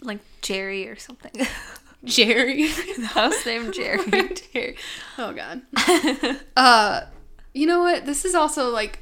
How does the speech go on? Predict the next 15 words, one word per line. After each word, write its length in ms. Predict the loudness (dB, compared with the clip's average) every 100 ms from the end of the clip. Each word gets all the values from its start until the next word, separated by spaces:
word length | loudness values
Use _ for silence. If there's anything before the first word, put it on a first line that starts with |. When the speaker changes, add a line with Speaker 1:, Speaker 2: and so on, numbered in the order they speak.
| -8
Speaker 2:
just 300 | -4 -2 -4
P 160 | 4 4
S 180 | 4 0
A. 300 | -6 -8 -10 -10
If 180 | -8 -6
you're 100 | -4
buying 320 | 0 2 2
an 100 | 2
old 180 | 0 0
house, 500 | -2 -4 -8 -14 -16 -20 -20 -20 _
please 380 | -4 -2 0 -2
check 260 | 0 0 0
into 200 | -2 -2
the 100 | -2
history 600 | -2 -2 -2 -4 -2